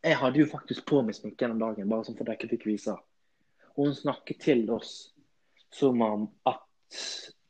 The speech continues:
eh, vi var noen sånn, eh, testosterongale,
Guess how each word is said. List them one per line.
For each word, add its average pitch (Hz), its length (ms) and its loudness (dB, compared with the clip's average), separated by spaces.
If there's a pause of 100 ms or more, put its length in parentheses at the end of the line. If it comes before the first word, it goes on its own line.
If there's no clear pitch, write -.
(320)
eh, 92 640 -12
vi 127 100 4
var 131 220 6
noen 110 180 -2
sånn, 113 200 -2 (760)
eh, 107 680 -4 (160)
testosterongale, 123 1300 4